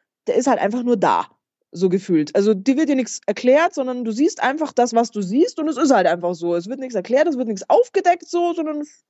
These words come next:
ist halt einfach das, was passiert ist. Und irgendwie finde ich, äh, grad das aber gut bei dem Film.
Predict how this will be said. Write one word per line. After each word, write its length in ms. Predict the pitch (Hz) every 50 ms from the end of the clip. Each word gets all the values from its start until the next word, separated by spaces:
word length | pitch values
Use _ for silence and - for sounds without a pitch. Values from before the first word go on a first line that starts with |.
| _ _ -
ist 160 | 254 226 262
halt 120 | 247 233
einfach 280 | - 196 202 220 190 190
das, 260 | - 240 330 - -
was 160 | 247 247 240
passiert 440 | - - 233 220 - - 220 208 -
ist. 200 | - 147 - - - - - - - - - - -
Und 320 | - 214 214 208 196 - _ _ _ -
irgendwie 480 | 311 349 370 359 302 233 262 294 330
finde 240 | 330 - 302 269 294
ich, 120 | 269 - _ _ _ _ _ _ -
äh, 140 | 196 190
grad 400 | 175 - 196 208 254 320 - -
das 160 | 277 302 285 -
aber 200 | - 226 269 -
gut 180 | 254 240 180
bei 120 | - 147 143
dem 140 | 143 147
Film. 280 | 156 - 147 139 143